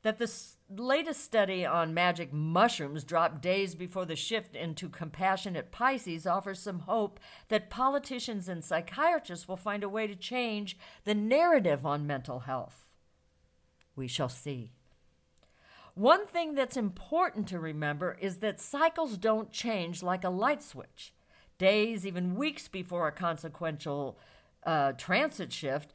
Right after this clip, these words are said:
humans can witness foreshadowing representing what's to come. As Saturn shifts into Pisces on March se-, seventh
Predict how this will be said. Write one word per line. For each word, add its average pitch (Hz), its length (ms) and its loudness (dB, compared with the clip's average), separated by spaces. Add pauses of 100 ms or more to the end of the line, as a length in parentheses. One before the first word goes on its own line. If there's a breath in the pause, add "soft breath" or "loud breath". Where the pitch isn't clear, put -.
(160 loud breath)
humans 294 420 -2
can 220 260 -2
witness 214 420 -4
foreshadowing 214 1120 -4 (280 loud breath)
representing 214 920 0
what's 180 340 -2
to 170 100 -10
come. 123 420 -8 (1000 loud breath)
As 247 180 2
Saturn 320 520 4
shifts 254 340 -2
into 214 220 0
Pisces 247 560 2
on 170 180 -2
March 160 240 -2
se-, 285 540 0
seventh 277 560 -2